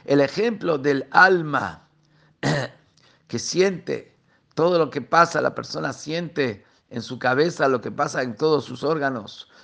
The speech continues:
porque ellos reciben la vitalidad de él. En a-, en esa, en abso-, <clears throat> en absoluto no es similar a lo como es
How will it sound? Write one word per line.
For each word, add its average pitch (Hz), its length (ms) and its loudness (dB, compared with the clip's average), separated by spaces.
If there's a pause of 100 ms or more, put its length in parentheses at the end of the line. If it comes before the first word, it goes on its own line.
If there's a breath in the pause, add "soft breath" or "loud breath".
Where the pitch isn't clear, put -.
(120)
porque 120 300 -6 (140)
ellos 135 320 -6
reciben 131 540 -4
la 120 100 -2
vitalidad 117 640 -4
de 147 200 2
él. - 240 -8 (680 soft breath)
En 135 200 -4
a-, 131 180 -2
en 131 120 -4
esa, 131 180 -4 (460)
en 131 120 -4
abso-, 139 460 -4 (100)
<clears throat> - 100 -20
en 170 360 4
absoluto 165 1000 -2 (340 soft breath)
no 165 260 4
es 214 440 0 (280)
similar 170 1000 2 (500)
a 165 100 8
lo 165 200 2
como 165 300 -4
es 175 540 -4